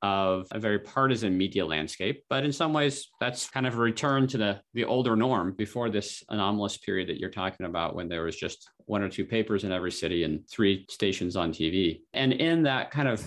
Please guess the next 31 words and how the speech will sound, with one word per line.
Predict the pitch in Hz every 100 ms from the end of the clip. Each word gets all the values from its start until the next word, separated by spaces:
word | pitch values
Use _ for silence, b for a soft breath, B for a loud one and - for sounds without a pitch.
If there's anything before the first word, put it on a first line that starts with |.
| - -
partisan | 143 143 143 120 120
organized | - 117 117 104 92 92 -
media | 117 123 110 98
landscape, | 104 117 131 - 80 78
I | 95
think | 101 107
it's | 95 -
more | 113 110 110 110 107
important | 107 123 120 98 95
than | 101 -
ever | 127 101 82 -
that | 123 110
we | 120
find | 117 147 147 151 147 143 -
trusted | - 131 131 - 107 98 _
people | - 147 147 135 -
and | 90 90 80 -
communities | - 113 120 104 85 82 - - - -
who | 104 95 92 95 - 107 -
we | 151
may | 156
not | 160
always | 147 127
agree | 113 98 117 165
with | 208 87 80 -
their | 117
conclusions, | 117 110 101 - 240 180 87 78 85 -
but | 127 131
whose | 143 139 131 123 - -
kind | -
of | 123